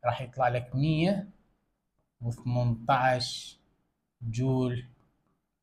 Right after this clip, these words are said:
على كلفن في مول. وخلصنا الفصل الأول. ايش نكتب؟ نكتب:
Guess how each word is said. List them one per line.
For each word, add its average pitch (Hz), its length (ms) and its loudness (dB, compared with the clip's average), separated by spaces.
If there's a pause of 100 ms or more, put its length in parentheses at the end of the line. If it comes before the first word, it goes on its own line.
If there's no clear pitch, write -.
(100)
على 120 240 0
كلفن 120 840 0 (560)
في 120 280 -2
مول. 117 1300 2 (400)
وخلصنا 117 840 -2
الفصل 127 640 -4
الأول. 117 1080 -2 (580)
ايش - 140 -6
نكتب؟ 127 680 0
نكتب: 127 460 0